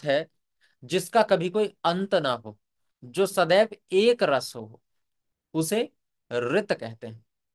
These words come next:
मने बहुत सारी चीजें जिसे हम अनादि कह सकते हैं, बहुत सारी चीजें हैं जिसे हम अनंत कह सकते हैं, पर उपनिषद क्या कह रही है? नहीं,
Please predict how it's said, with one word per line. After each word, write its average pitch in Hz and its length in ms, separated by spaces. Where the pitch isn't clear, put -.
मने 156 380
बहुत 139 400
सारी 202 200
चीजें 262 420
जिसे 143 260
हम 170 200
अनादि 156 500
कह 196 180
सकते 185 380
हैं, 185 140
बहुत 160 300
सारी 220 220
चीजें 220 340
हैं 226 160
जिसे 156 320
हम 220 340
अनंत 208 380
कह 190 220
सकते 180 320
हैं, 196 100
पर 165 300
उपनिषद 202 440
क्या 208 160
कह 147 200
रही 110 180
है? 107 100
नहीं, 156 540